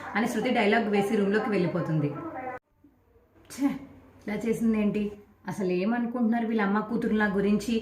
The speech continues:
ఇలా చేస్తారా? ఈ మీనా ఒకరితి నా ప్రాణానికి,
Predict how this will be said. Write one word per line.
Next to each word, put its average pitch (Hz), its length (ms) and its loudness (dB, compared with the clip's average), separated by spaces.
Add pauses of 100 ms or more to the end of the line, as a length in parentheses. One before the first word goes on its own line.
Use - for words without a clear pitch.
(300)
ఇలా 214 160 2
చేస్తారా? 196 480 0 (260)
ఈ 208 100 -2
మీనా 220 320 4
ఒకరితి 226 400 -2 (320)
నా 185 80 -4
ప్రాణానికి, 185 600 0